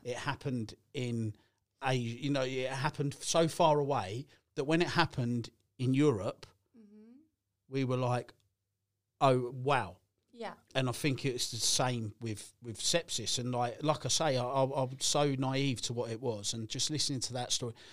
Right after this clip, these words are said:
Speaker 1: frightens the life out of me, 'cause that could happen like, how many chest infections do I have in my lifetime?
Speaker 2: I know. And, like, with my little boy now, I just feel like, I think he's had, like,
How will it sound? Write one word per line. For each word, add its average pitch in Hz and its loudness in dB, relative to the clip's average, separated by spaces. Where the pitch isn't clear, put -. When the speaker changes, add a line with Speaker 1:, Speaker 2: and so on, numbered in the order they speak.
Speaker 1:
frightens 170 2
the 123 -2
life 139 2
out 120 -2
of 110 -4
me, 110 -2
'cause - -2
that 156 -2
could 151 -6
happen 123 -4
like, 156 4
how 175 4
many 196 2
chest - 4
infections 120 -2
do 131 0
I 147 8
have 123 4
in 127 0
my 123 0
lifetime? 120 0
Speaker 2:
I 233 -8
know. 180 -10
And, 220 -8
like, 208 -12
with 202 -16
my 208 -8
little 202 -12
boy 233 -8
now, 170 -10
I 185 -8
just 190 -14
feel 202 -8
like, 185 -10
I - -20
think 262 -14
he's 233 -10
had, 202 -14
like, 190 -12